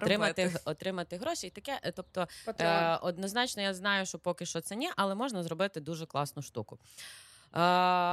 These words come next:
Speaker 1: я вже давно про це говорю, і в мене є друзі, які після госпіталя були поранені, і наскільки,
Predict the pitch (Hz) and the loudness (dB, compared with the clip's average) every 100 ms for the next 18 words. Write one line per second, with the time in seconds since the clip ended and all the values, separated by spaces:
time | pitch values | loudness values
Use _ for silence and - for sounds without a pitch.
0 | 175 175 175 190 190 180 175 180 175 165 | 2 0 2 2 2 -2 -4 -2 -2 -6
1 | - 170 165 165 214 285 285 269 247 196 | -4 -4 -4 -6 -2 -2 -2 -2 -4 -4
2 | 180 170 165 151 151 151 147 160 156 143 | -4 -2 -4 -4 -2 -2 -2 -4 -6 -8
3 | 143 - 143 135 117 - - 139 135 160 | -10 -2 2 2 0 -4 -2 0 2 2
4 | 277 240 226 208 - 139 143 - 147 254 | 0 -4 -4 -4 -2 -2 -2 -2 -2 0
5 | 247 226 196 151 156 151 151 - 160 - | 0 -2 -2 -2 -2 -4 -4 -6 -8 -4
6 | 143 139 135 | -2 -2 -4